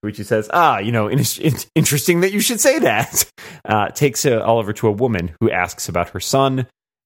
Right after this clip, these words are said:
which is kind of a fake out because, as it turns out, Anatoly says they killed essentially the, the guy who killed her son, and the Bratva brings justice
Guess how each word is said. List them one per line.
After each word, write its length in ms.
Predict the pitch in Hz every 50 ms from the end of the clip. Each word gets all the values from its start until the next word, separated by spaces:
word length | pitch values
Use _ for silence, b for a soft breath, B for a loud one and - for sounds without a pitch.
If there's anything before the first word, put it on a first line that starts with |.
| _ -
which 140 | - 110 -
is 80 | 127 110
kind 260 | - 123 123 147 165
of 60 | 160
a 60 | 160
fake 280 | - - 175 180 - -
out 200 | 92 104 104 -
because, 220 | 113 104 113 98
as 120 | 107 98 95
it 80 | 90 -
turns 240 | - 120 113 107 110
out, 240 | 107 104 104 - - _ _ _ _ _ -
Anatoly 400 | 101 107 107 - - 104 104 104
says 300 | - - 98 95 98 87
they 120 | - 95 90
killed 460 | - - - 107 98 98 90 82 - -
essentially 380 | 107 - - 120 117 - 107 101
the, 320 | 90 92 90 87 87 - -
the 80 | 104
guy 180 | 98 - 95 101
who 80 | 113 110
killed 360 | - - - 226 226 202 -
her 140 | 113 120 101
son, 420 | - - 104 87 82 82 92 92 - _ _ _ _ -
and 100 | 92 95 92
the 60 | 85
Bratva 420 | 90 110 110 104 - 104 101 90
brings 340 | - 92 87 85 87 - - -
justice 680 | 90 87 90 107 101 95 - - - 127 135 - -